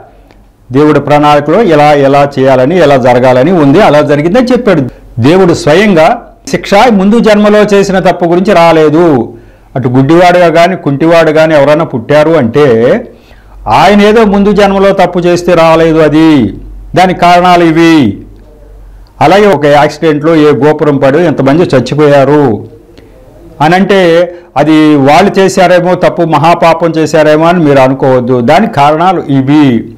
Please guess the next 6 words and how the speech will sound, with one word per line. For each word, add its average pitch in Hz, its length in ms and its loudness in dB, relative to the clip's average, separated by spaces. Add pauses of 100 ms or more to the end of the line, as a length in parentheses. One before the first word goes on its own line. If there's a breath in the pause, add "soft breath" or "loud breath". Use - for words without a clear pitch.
(300 loud breath)
ముందు 165 200 2
జన్మలో 170 440 2
ఏమైనా 165 280 0
జరిగిందేమో, 147 800 0 (320 loud breath)
అందుకే 147 520 0
అని, 147 160 0